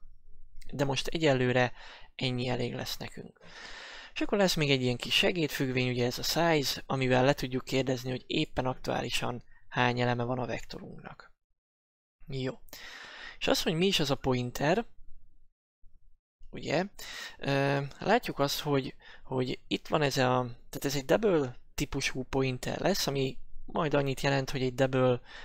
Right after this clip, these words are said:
típusú elemre fog mutatni. Ö, tulajdonképpen ezzel a csillaggal jelezzük azt, hogy ez az elem nevű változó, ez egy mutató, tehát ez egy pointer.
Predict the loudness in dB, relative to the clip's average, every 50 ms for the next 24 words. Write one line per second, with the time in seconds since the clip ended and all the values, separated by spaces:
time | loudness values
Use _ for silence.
0 | -14 -10 -6 -6 -4 -4 -2 -2 0 2 2 4 4 2 2 0 0 -2 -4 -6
1 | -4 -4 -4 -4 -4 -6 -6 -4 -2 -2 -2 -2 -4 -10 -16 -14 -12 -12 -12 -14
2 | -16 -16 _ -8 -4 0 2 2 4 4 2 0 -2 -8 _ 2 2 4 4 4
3 | 2 2 0 0 2 2 2 2 2 2 2 2 2 2 0 2 2 4 4 4
4 | 4 2 2 0 0 2 2 2 2 2 0 -2 -6 -6 -4 -2 -2 -2 -2 -4
5 | -6 0 2 2 4 4 2 2 0 0 2 4 4 4 4 2 2 2 2 2
6 | 2 0 -2 -2 -4 -6 -8 -10 -14 -6 -2 2 2 2 2 0 -2 -2 -2 -2
7 | -2 -4 -6 -8 -16 -8 -6 -4 -2 -2 -2 -2 -2 -4 -2 -2 -4 -6 -6 -8
8 | -10 -10 -12 -16 -18 _ _ -8 -6 -4 -2 -2 -2 -2 -4 -8 -10 -10 -10 -12
9 | -14 -12 -10 -10 -10 -10 -14